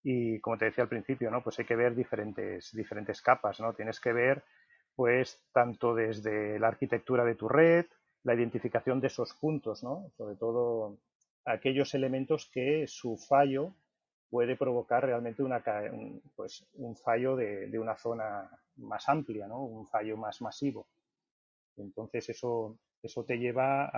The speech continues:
a tener que analizarlo de, pues eso, desde varios puntos de vista,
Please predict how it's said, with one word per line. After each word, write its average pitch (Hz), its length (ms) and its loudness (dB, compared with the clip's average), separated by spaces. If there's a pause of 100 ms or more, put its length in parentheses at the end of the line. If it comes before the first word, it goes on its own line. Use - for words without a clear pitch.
(120)
a 104 80 -6
tener 110 280 -8
que 123 100 -2
analizarlo 117 680 -4
de, 98 500 -8
pues - 140 -16
eso, 110 260 -12
desde 104 580 -10
varios 117 340 -4
puntos 120 340 -8
de 117 100 -4
vista, 151 560 -2